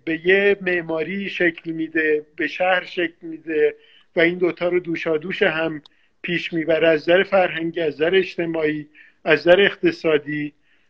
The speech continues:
از نظر تکنولوژیکی، حتی یه اتفاقی میفته که تا امروز گریبانگیر ماست.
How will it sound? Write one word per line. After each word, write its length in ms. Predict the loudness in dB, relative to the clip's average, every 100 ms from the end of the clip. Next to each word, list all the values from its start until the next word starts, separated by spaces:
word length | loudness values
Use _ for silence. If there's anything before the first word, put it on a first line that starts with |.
| _
از 280 | -2 -2 0
نظر 760 | -2 2 4 4 4 4 4 2 _ _ _ _
تکنولوژیکی، 880 | 2 2 2 2 2 0 -8 -4 0
حتی 540 | 2 2 0 -2 0 -4 _ _ _ _ 4
یه 120 | 6
اتفاقی 640 | 6 2 2 2 2 -2
میفته 520 | -6 -6 -8 -6 -6
که 160 | -4 -2
تا 160 | 0 0
امروز 400 | 0 -2 -6 0
گریبانگیر 800 | 2 2 0 -2 -2 -2 -2
ماست. 460 | 0 0 -2 -6